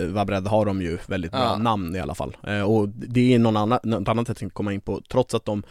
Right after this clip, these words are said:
Speaker 1: har varit i en vä-, Degerfors alltså har varit i en
Speaker 2: Mm.
Speaker 1: väldigt, eh, dålig form med fem raka förluster inför den här matchen, så, så var jag ändå inne på det förra veck-, eller i fredags, eh, efter matchen mot Djurgården, att det, det,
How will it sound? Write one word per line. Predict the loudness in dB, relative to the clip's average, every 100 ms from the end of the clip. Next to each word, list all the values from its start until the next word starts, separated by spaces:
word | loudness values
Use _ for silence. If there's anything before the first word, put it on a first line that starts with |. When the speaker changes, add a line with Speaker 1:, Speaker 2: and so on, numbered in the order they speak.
| -16 -20 -8
Speaker 1:
har | 0 0
varit | 0 -2
i | -4
en | -2
vä-, | -2 0 2
Degerfors | 2 2 2 0
alltså | 0 -2
har | -2
varit | -2 -2
i |
en | -6
Speaker 2:
Mm. | -4
Speaker 1:
väldigt, | 0 0 2 0 0 -4
eh, | -2 0 -2
dålig | -2 0 0 0
form | -2 -2
med | -2
fem | -2 0 0
raka | -2 -2
förluster | 2 0 0 -2
inför | -2 0 -2
den |
här | -2
matchen, | -4 -6 -8
så, | -6 -6
så | -4
var | -2
jag | 2
ändå | 2 2
inne | 2 2
på | 2
det | 0
förra | 0 2 4
veck-, | 4 0 _ -2
eller | 0 -2 -4
i | -4
fredags, | 0 2 2 0 -6
eh, | -10 -8 -6 -6 -6
efter | -4 -2
matchen | -2 -2
mot | -2
Djurgården, | 0 4 4 4
att | -2 -6 -20 -20 -4
det, | 0 0
det, | 2 0 2